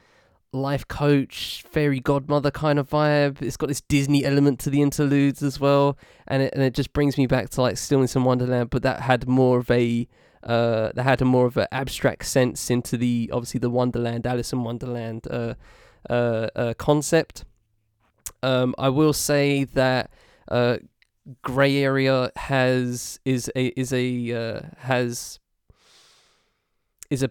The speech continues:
is pound for pound the better listen, just because the, obviously that's ten tracks and all ten tracks bang. There's no misses on here. Not to say there aren't a miss here,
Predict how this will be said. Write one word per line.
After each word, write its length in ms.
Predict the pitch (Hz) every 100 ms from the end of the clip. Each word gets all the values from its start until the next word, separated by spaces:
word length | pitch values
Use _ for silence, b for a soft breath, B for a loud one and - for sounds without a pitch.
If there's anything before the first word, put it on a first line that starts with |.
| -
is 140 | - 139
pound 340 | - 143 139
for 80 | 147
pound 400 | - 143 143 151
the 40 |
better 240 | 151 160 -
listen, 460 | 165 170 190 214 - -
just 180 | 131
because 480 | - - 139 131 123
the, 180 | - 123
obviously 300 | 127 123 123
that's 220 | 123 127
ten 280 | - 135 135
tracks 520 | 131 160 151 - - -
and 280 | 120 120 -
all 160 | 127
ten 240 | 123 139 123
tracks 320 | - 120 -
bang. 400 | - 113 127 165
There's 220 | 190 120
no 180 | 123 123
misses 340 | 120 123 131
on 160 | 127 135
here. 220 | 143 156
Not 140 | 175 -
to 80 |
say 180 | 143 139
there 140 | 127 131
aren't 100 | -
a 60 |
miss 220 | 127 123
here, 280 | - 131 151